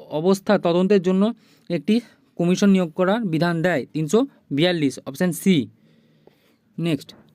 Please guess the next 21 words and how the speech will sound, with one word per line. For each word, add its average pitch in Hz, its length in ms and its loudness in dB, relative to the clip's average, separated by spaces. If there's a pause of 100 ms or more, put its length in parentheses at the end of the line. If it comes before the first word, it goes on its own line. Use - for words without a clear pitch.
(1300)
ভারতের 185 440 0
সংবিধানে 190 460 0
কোন 208 220 0
তপশিলে 196 400 0
আসাম, 180 360 0
মেঘালয়, 185 400 2
ত্রিপুরা 190 420 0 (140)
এই 190 200 2
সব 196 280 0
উপজাতীয় 190 360 0
এলাকাগুলোর 185 540 2
জন্য, 190 420 4 (400)
এলাকাগুলির 185 480 2
প্রশাসনের 196 460 2
জন্য 208 200 2
বিশেষ 175 400 0 (180)
বিধান 165 320 0
রয়েছে? 165 420 0
ষষ্ঠ 190 340 -4
তপশিল। 147 440 -2 (800)
নেক্সট, 170 280 -4